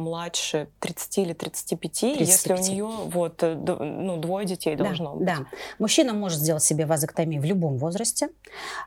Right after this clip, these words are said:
Speaker 2: А,
Speaker 1: М.
Speaker 2: да, и для мужчины нет, э, никаких ограничений
Speaker 1: Ага.
Speaker 2: по деторождению. Женщина может, э, пройти хирургическую стерилизацию,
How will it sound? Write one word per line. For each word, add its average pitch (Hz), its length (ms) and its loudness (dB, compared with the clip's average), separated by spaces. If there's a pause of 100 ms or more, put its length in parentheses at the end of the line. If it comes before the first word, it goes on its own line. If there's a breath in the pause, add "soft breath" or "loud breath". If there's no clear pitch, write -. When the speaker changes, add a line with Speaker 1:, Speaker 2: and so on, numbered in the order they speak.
Speaker 2:
А, 180 540 2
Speaker 1:
М. 160 40 -2
Speaker 2:
да, 156 340 2
и 151 240 -4
для 170 300 0
мужчины 190 380 2
нет, 156 320 -2
э, 196 140 2
никаких 214 460 -2
ограничений 208 640 0
Speaker 1:
Ага. 175 180 -4
Speaker 2:
по 208 140 2
деторождению. 180 800 0
Женщина 247 600 0
может, 196 500 -2
э, 180 120 2
пройти 175 320 2
хирургическую 165 520 -2
стерилизацию, 180 560 -2